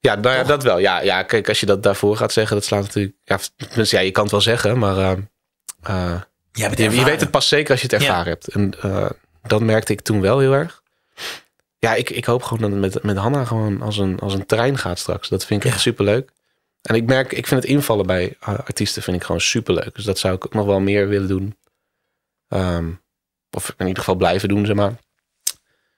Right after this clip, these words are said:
Speaker 1: Ja, nee, ik ben eigenlijk gewoon heel blij hoe het gaat. En gewoon,
Speaker 2: Ja.
Speaker 1: eh, lekker blijven spelen.
Speaker 2: Gewoon lekker door blijven
Speaker 1: Ja.
Speaker 2: beuken.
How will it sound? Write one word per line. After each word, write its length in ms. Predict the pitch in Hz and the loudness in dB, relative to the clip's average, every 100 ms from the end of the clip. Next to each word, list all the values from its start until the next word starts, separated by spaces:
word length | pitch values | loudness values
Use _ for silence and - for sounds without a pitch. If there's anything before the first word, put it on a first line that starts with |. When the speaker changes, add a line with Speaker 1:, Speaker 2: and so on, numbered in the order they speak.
| _ _ | _ _
Speaker 1:
Ja, 120 | - | 0
nee, 120 | 127 123 | 0 2
ik 80 | |
ben 100 | 123 | 2
eigenlijk 280 | 127 120 - | 2 0 2
gewoon 140 | 113 110 | 2 4
heel 100 | 107 | 2
blij 160 | 117 | 0
hoe 80 | 165 | 0
het 100 | 147 | -2
gaat. 420 | - 143 104 _ - | -2 -2 -4 _ -6
En 120 | 127 | 0
gewoon, 260 | 123 135 110 | 2 2 2
Speaker 2:
Ja. 200 | 101 98 | 2 0
Speaker 1:
eh, 40 | 107 | 0
lekker 220 | 120 110 | 0 2
blijven 220 | 104 92 | 2 2
spelen. 420 | - 131 127 98 - _ | 2 2 2 -2 -10 _
Speaker 2:
Gewoon 140 | - 143 | -2 0
lekker 160 | 131 123 | 0 0
door 160 | 143 | 0
blijven 340 | 143 123 110 120 | 2 0 0 2
Speaker 1:
Ja. 100 | 131 | 2
Speaker 2:
beuken. 460 | 120 113 113 104 | 2 0 -2 -4